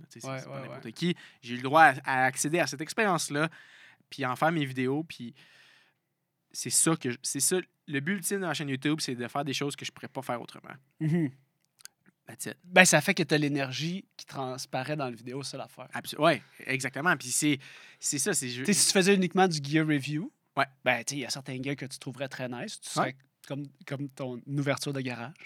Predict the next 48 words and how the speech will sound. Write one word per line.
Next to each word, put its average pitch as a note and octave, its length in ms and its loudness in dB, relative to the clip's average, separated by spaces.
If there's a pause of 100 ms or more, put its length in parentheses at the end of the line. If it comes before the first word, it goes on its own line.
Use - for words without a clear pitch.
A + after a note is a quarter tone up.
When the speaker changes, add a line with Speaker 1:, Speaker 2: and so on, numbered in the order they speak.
(220)
Speaker 1:
Euh, D3 320 2
ouais, D3 260 4
Speaker 2:
<laughs> C4+ 160 4
Speaker 1:
exactement. B2 460 0
Speaker 2:
Mais G3 80 10
il G#3+ 40 10
y G#3 40 10
a G3 40 6
d'autres F3+ 280 8
trucs - 220 4
que, F3+ 100 4
tu F3 180 4
sais, - 20 4
ce - 220 2
serait C#3 260 2
moins D3+ 380 6
enivrant C#3+ 580 4
comme, C3+ 260 -2
euh, B2+ 220 -4
comme C#3+ 200 -2
vidéo C#3 420 -2
parce C3+ 240 -4
que, D3 120 -8 (1300)
ouais, B3+ 200 12
ben, F#3 120 6
ce - 80 2
produit-là, F#3 560 6
ben, C3 260 4
c'est, C3 220 -4
c'est - 160 -4
moyen, C#3 400 6
là, D3 100 -2
tu D3 140 -8
sais, C#3+ 80 -2
Speaker 1:
Mhm. D#3 100 -2
Speaker 2:
je D#3 60 0
veux D3 80 -4
dire, C3+ 160 -12
ça, - 180 -14
ça - 160 -18
marche - 240 -16
moins - 140 -16
bien. - 140 -20 (140)
Speaker 1:
C'est - 160 -6
ça, C3 160 4
puis A#2 520 -6 (300)
ultimement, C3+ 540 2
tu D#3+ 40 -4